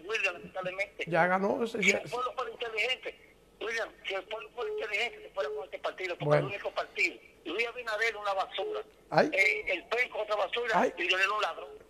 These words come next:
Speaker 2: Ay.
Speaker 1: Un delincuente.
Speaker 2: Ay.
Speaker 1: Todos esos no sirven, esta gente, ninguno.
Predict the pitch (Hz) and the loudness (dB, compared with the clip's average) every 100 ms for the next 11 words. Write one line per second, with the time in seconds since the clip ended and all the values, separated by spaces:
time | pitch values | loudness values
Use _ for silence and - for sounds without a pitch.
0 | - 247 294 - 180 202 - - 202 208 | 6 6 6 -4 -6 -6 -8 -4 -2 -2
1 | - - 220 - - 220 240 - 262 254 | 0 4 6 6 2 -2 -2 -2 -2 -2
2 | 190 285 254 240 226 233 - 233 214 220 | 2 2 4 2 4 6 4 2 -2 -2
3 | 254 208 | -2 -2